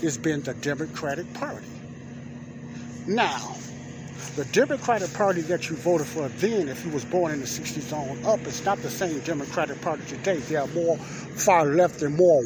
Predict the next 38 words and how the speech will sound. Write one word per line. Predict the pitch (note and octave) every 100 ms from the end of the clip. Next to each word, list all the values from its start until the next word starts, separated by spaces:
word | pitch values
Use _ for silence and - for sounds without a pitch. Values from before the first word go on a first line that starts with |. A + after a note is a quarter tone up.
| A#2+
woke | E3+ F3+ - - - - - - - -
and | D3+ C#3+
more | F3+ D3 B2 C#3+
Marxist | F#3+ - - C3 - - - - -
today. | E3+ C#3+ D3+ - - - - - -
That's | D#3+ -
why | E3
things | - E3+ C#3
are | D3
even | E3 C#3 C3
worse | E3 C3+
today. | C3+ - A2+ G2 - - - - - -
They're | C#3+
more | D#3+ E3+
woke, | A#2+ E3+ C4+ - - - - -
they're | D#3
more | D#3+ E3+
into | E3 C#3+
cancel | - F#3 C#3
culture, | C3 F#3 G3 - G#3+ G#3+ - - -
and | C3+
they're | D3+
more | D3 D#3+ C3+
far | - D#3
left | C3 D#3+ E3 - - - - -
than | D#3+ C#3+ C3
the | C3
Democrats | A#2 F3 C#3+ - D#3 C3
you | D#3+
voted | C#3 D3 C#3
for | B2+ D3
back | - C3+ C#3 - - - - - -
then. | E3+ C3 A2+
These | C#3 B2
are | D#3+
for | - D3+
the | D3+ -
older | E3 D#3+ B2 A#2+